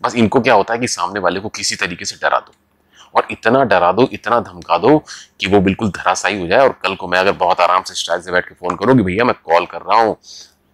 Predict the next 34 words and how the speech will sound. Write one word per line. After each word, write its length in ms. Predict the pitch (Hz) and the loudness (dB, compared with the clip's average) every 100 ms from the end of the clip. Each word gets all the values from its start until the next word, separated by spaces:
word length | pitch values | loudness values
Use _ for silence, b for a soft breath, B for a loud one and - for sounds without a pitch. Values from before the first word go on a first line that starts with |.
| _ | _
तो 60 | 92 | -4
मैं 120 | 95 | -2
वीडियो 260 | 87 87 92 | 0 0 0
कॉल, 160 | 90 | 0
मेरा 180 | 80 85 | 2 0
वीडियो 280 | 80 87 92 | -2 -4 -8
कॉल 200 | - 90 | 0 0
उठाओ 380 | 78 - 104 110 - _ _ _ - | 0 2 4 4 0 _ _ _ -10
और 80 | - | -6
कपड़े 240 | - - | -2 -2
उतारो, 400 | 85 82 92 107 | -2 2 2 2
तो 140 | 87 85 | 0 -4
लड़की 260 | 82 - | -6 -6
तुरंत 220 | 82 90 | -14 -10
से 100 | - - | -10 -8
कपड़े 260 | - 90 87 | -6 -4 -4
उतारना 300 | 85 78 120 | -4 -2 -4
चालू 260 | - 76 | -4 -8
कर 140 | 71 65 | -10 -16
दे। 200 | - - | -16 -10
आपको 260 | 147 175 - | -4 -4 -4
बिल्कुल 300 | 160 87 - | -4 -4 -2
भी 120 | 95 | -2
ऐसा 180 | 80 80 | -2 -2
नहीं 120 | 78 | -10
करना 280 | - 71 71 | -14 -16 -16
है, 120 | 73 _ _ _ B B B B - | -20 _ _ _ B B B B -4
बिल्कुल 340 | 98 92 120 | -2 2 4
भी 240 | 87 101 143 | 2 2 2
आपको 320 | 165 - 117 | 2 0 -2
नहीं 200 | 85 82 | -2 -2
डरना 280 | 73 71 76 | -8 -10 -16
है। 140 | 73 _ _ _ _ b b b b _ | -16 _ _ _ _ b b b b _
ऐसे 480 | 98 110 - 110 73 | 2 2 4 2 2